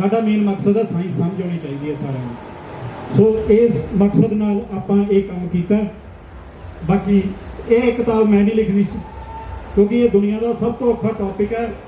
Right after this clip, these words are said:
ਇਹਨੇ ਮੇਰੀ ਬਹੁਤ ਏਨਰਜੀ ਖਾ ਲਈ ਸੀ। ਮੈਂ ਆਪਦੀ ਪਹਿਲੀ ਕਿਤਾਬ ਲਿਖੀ ਸੀ, ਦੂਜੀ ਵੀ ਉਹਦੇ ਲੈਵਲ ਦੀ ਤਿਆਰ ਪਈ ਹੈ ਮੇਰੀ ਬੁੱਕ, ਉਹ ਵੀ ਬਹੁਤ ਜਲਦੀ ਰਿਲੀਜ਼ ਕਰ ਦਾਂਗੇ। ਮੇਰਾ ਮਕਸਦ ਸੀ ਵੀ ਮੈਂ ਆਪਦੀਆਂ ਕਿਤਾਬਾਂ ਜਿਹੜੀਆਂ ਦੋ ਸਾਇੰਸ 'ਤੇ ਦੇ ਦਾਂ,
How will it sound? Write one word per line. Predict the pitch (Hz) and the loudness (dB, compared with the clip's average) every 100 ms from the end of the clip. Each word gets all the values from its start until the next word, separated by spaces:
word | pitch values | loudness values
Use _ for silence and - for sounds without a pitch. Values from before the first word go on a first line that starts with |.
| - | -6
ਇਹਨੇ | 220 233 | 0 2
ਮੇਰੀ | 226 | 2
ਬਹੁਤ | 202 214 262 | 2 0 -2
ਏਨਰਜੀ | 262 226 202 208 | -2 0 4 4
ਖਾ | 175 | 4
ਲਈ | 170 | 2
ਸੀ। | 143 131 - - - - - - - | -2 -6 -12 -16 -18 -18 -18 -6 2
ਮੈਂ | 202 | 4
ਆਪਦੀ | 226 247 | 4 0
ਪਹਿਲੀ | 226 226 240 | 4 4 2
ਕਿਤਾਬ | 233 233 226 | -2 -2 0
ਲਿਖੀ | 214 226 240 | 0 -2 -4
ਸੀ, | 247 247 - 196 | -4 -8 -8 2
ਦੂਜੀ | 220 226 254 | 2 4 2
ਵੀ | 269 | 0
ਉਹਦੇ | 269 277 | -4 -4
ਲੈਵਲ | 240 233 | 0 2
ਦੀ | 226 | 2
ਤਿਆਰ | 226 226 208 196 | 0 0 -2 -2
ਪਈ | 175 175 | -4 -4
ਹੈ | 175 | -4
ਮੇਰੀ | 170 | -4
ਬੁੱਕ, | 160 156 - 208 | -2 -4 -4 -2
ਉਹ | 214 | 0
ਵੀ | 233 | 2
ਬਹੁਤ | 214 220 | 2 2
ਜਲਦੀ | 196 180 | 2 2
ਰਿਲੀਜ਼ | 196 175 160 | 2 2 0
ਕਰ | 175 156 | -2 -4
ਦਾਂਗੇ। | 156 143 131 - - - - - | -4 -4 -6 -8 -12 -12 -12 0
ਮੇਰਾ | 165 220 254 | 4 4 4
ਮਕਸਦ | 240 - 233 - | 2 2 2 4
ਸੀ | 233 226 - - - - 214 | 0 0 -8 -12 -14 -6 -2
ਵੀ | |
ਮੈਂ | 214 214 226 208 | 0 0 -2 -2
ਆਪਦੀਆਂ | 202 220 | 2 2
ਕਿਤਾਬਾਂ | 214 214 196 196 | 4 4 4 4
ਜਿਹੜੀਆਂ | 202 202 214 | 4 2 0
ਦੋ | 185 196 | 2 2
ਸਾਇੰਸ | 185 190 151 | 2 -6 -8
'ਤੇ | 208 | -6
ਦੇ | 185 170 | -4 -4
ਦਾਂ, | 151 | -6